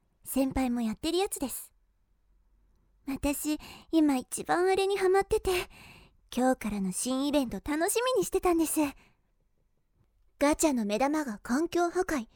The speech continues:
人権確実って言われてて、最初リセマラで選んだキャラの新衣装バージョンだから愛着もあるし、絶対手に入れようって。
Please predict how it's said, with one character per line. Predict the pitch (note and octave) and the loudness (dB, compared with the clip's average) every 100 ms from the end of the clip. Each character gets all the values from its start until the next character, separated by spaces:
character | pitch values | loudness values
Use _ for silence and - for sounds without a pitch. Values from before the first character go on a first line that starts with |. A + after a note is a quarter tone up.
| _ - | _ -10
人 | C4+ D#4 | -6 -4
権 | D#4+ D4+ C#4+ | -4 -4 -4
確 | C#4+ A#3+ E4 | -10 -8 -2
実 | F#4 G4 B4 | 0 0 -4
っ | - | 0
て | F#4 | 2
言 | C4 | 2
わ | C4+ | 0
れ | |
て | C#4+ E4 | -2 -2
て、 | D4 D4+ - - - - _ | -2 -4 -8 -16 -20 -20 _
最 | - D#4 D4 | -10 -4 -4
初 | D#4 E4 | -2 -2
リ | D4 | -2
セ | D#4 E4 | -2 0
マ | D#4+ | 2
ラ | F4 | 2
で | F4 F4 | 2 2
選 | F4+ | 2
ん | |
だ | E4 | 2
キ | D#4 | 0
ャ | D#4+ | -2
ラ | D4+ | -2
の | C4+ | -6
新 | - E4+ F4+ G4 | -6 -2 -2 0
衣 | G#4 G#4 | 0 2
装 | |
バ | G#4+ A4 | 4 2
ー | |
ジ | G#4+ | 2
ョ | |
ン | |
だ | F4 | 0
か | F#4 D#4 | -2 -4
ら | C#4+ - | -6 -6
愛 | F#4 G4 | -6 -4
着 | G#4+ A4 | -4 -2
も | A#4 | -2
あ | A#4+ | 0
る | C5+ | 0
し、 | - G#4+ G4+ - - - | 0 -4 -6 -10 -14 -12
絶 | - - - _ | -6 -6 -8 _
対 | E4 G#4 | 2 4
手 | B4+ | 4
に | B4 G4+ | 4 2
入 | F#4 | 0
れ | |
よ | G4+ B4 C5+ - D5+ A#4+ | 4 4 4 6 4 6
う | |
っ | |
て。 | G#4 | 0